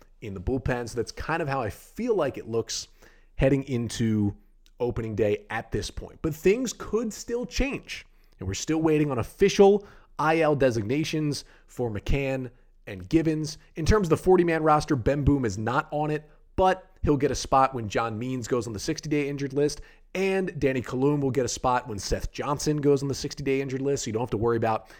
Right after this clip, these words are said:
the Orioles D F A-ing anyone else to make room for those guys.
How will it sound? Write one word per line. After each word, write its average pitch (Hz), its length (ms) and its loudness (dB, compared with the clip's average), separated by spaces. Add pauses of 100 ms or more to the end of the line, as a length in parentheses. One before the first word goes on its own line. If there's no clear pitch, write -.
the - 80 -10
Orioles 117 240 0
D 131 240 -2
F 123 160 -2
A-ing 123 260 2
anyone 101 320 -8
else 156 360 -2 (240)
to 185 80 4
make 180 180 2
room 170 220 0
for 180 100 -2
those 170 200 0
guys. 170 440 -2